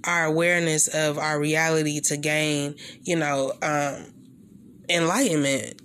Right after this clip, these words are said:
and, and, and, um, maturity and growth, and how, how we, just how we respond to things. It's something about how we respond to things. Um, is, and some re-, respond and redo, like, we're re-, redoing something and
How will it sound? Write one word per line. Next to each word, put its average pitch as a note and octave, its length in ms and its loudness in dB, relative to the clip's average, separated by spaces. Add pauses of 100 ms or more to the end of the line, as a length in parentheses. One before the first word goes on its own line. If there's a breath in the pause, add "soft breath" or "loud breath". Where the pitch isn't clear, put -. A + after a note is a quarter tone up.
(640 loud breath)
and, D#3+ 220 0
and, E3 240 2
and, D#3+ 240 0
um, D3+ 440 0 (120)
maturity F3 600 2
and D3 180 0
growth, E3 480 0
and D#3+ 160 -2
how, E3+ 220 0
how F3+ 220 0
we, F3+ 260 0
just F3 260 2
how F#3 160 0
we F#3+ 120 4
respond G3 600 0
to D#3+ 100 0
things. D3+ 300 0
It's E3 140 2
something G3+ 340 0
about E3+ 400 -2 (320 loud breath)
how G3 260 -2
we G3 140 2
respond F3+ 760 0
to D#3+ 120 0
things. C#3+ 760 -6 (320 loud breath)
Um, E3 260 2
is, E3+ 180 0
and F3 340 0
some G3+ 240 0 (240)
re-, G#3 240 4
respond G3 840 2
and D#3+ 220 0
redo, E3 460 2
like, C#3+ 280 -2
we're E3+ 200 2
re-, E3 460 2
redoing F#3 500 2
something F3+ 640 0
and D#3 240 0